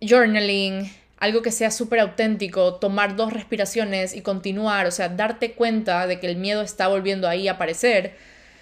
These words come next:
y notarlo y hacer algo que te ancle a tu camino, como que te redireccione a tu camino. Porque tú puedes tener un plan de acción y tú puedes tener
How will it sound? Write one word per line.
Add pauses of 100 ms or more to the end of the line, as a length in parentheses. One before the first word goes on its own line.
(960)
y
notarlo
y
hacer
algo
que
te
ancle (1000)
a
tu
camino,
como
que
te
redireccione (320)
a
tu
camino. (680)
Porque
tú
puedes
tener
un
plan
de
acción
y
tú
puedes
tener